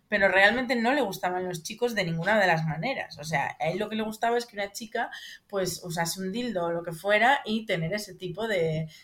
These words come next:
de, bueno, pues de opciones en la, a la hora de tener relaciones sexuales, ¿no? Y yo me quedé, o sea, completamente blanca en plan... Eh, "¿qué digo? ¿Qué hago?". O sea, le explico qué es la bisexualidad, eh, y al final sí que se lo expliqué porque como el muchacho me había caído muy bien,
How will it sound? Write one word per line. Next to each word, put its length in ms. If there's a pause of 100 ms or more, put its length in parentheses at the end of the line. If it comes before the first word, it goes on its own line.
(120)
de, 720
bueno, 240
pues 200
de 120
opciones 400
en 120
la, 420
a 160
la 60
hora 160
de 180
tener 320
relaciones 440
sexuales, 480
¿no? 80
Y 80
yo 80
me 140
quedé, 340 (240)
o 20
sea, 220
completamente 560
blanca 320
en 120
plan... 360 (180)
Eh, 540 (440)
"¿qué 140
digo? 320
¿Qué 140
hago?". 240
O 60
sea, 380
le 140
explico 380
qué 120
es 60
la 120
bisexualidad, 800 (440)
eh, 560
y 80
al 100
final 200
sí 120
que 80
se 80
lo 60
expliqué 320
porque 280
como 180
el 60
muchacho 340
me 80
había 200
caído 280
muy 160
bien, 320